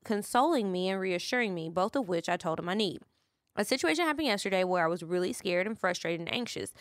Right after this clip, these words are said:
He walked out of the room where I was and went back to my living room to watch T V, and when I called him out on it, it turned into a huge argument of him accusing me of overreacting, and he ended up gathering his things and slept on the couch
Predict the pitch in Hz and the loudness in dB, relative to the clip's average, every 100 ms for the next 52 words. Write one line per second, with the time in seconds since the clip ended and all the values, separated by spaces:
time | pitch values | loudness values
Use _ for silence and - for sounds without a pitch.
0 | - - _ 269 208 196 214 320 302 294 | -20 -20 _ -2 2 4 4 4 2 2
1 | 247 196 185 196 202 _ _ _ _ _ | 0 0 0 -4 -8 _ _ _ _ _
2 | - 208 202 190 190 254 233 202 196 185 | -10 -2 2 4 6 4 4 2 0 2
3 | 185 185 226 240 226 202 196 175 165 180 | 0 0 -2 -2 0 -2 -2 -2 -4 -6
4 | 180 _ _ _ - 220 202 190 - 220 | -12 _ _ _ -2 2 4 4 2 -4
5 | 190 214 180 185 180 - 190 208 196 185 | 0 2 2 0 -2 2 2 4 2 4
6 | 202 170 175 - 180 208 196 196 - 180 | 2 0 -2 -2 -4 -2 -2 -2 -2 -2
7 | 170 185 - - 170 180 165 165 196 196 | -2 -6 -2 0 0 -2 -4 -4 -4 -4
8 | 185 180 175 175 165 160 - 170 196 214 | -4 -6 -4 -4 -4 -4 -2 -2 -2 -2
9 | 160 151 - 156 175 - - - 202 220 | 0 -2 -4 -8 -8 -16 -8 -2 0 0
10 | 208 202 196 175 170 175 190 185 - 170 | 0 0 -2 2 0 0 -4 -6 -6 -6
11 | 170 170 165 165 - 180 170 175 165 | -6 -8 -6 -6 -6 -8 -2 0 0